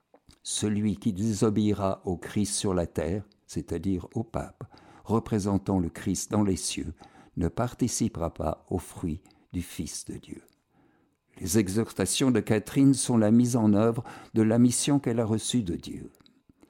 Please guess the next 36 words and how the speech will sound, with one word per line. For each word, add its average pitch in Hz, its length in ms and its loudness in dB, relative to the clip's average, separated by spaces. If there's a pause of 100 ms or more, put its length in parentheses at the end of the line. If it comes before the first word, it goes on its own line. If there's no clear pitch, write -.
(320)
Il 101 60 6
ne 113 100 8
s'agit 156 440 0
pas 156 180 -4
pour 92 280 -2
elle 80 180 -2
de 85 100 -2
bouleverser 87 640 0
les 76 140 -4
structures - 480 -4
essentielles 82 500 -4
de 78 80 -4
l'Église, 76 720 -8 (1800)
ni 151 240 4
de 95 320 0
se - 260 -6
révolter 104 640 0
contre 92 320 -2
les 87 140 0
pasteurs - 580 -2
ou 82 100 -4
d'innover 95 680 4
en 87 160 0
matière 85 440 0
de 85 100 0
culte 85 440 -4
et 78 80 -6
de 90 120 -4
discipline, 82 720 -6 (220)
mais 82 220 -2
de 98 100 2
rendre - 580 -4
à 82 120 -2
l'épouse 123 500 0
du 87 140 -4
Christ - 480 -12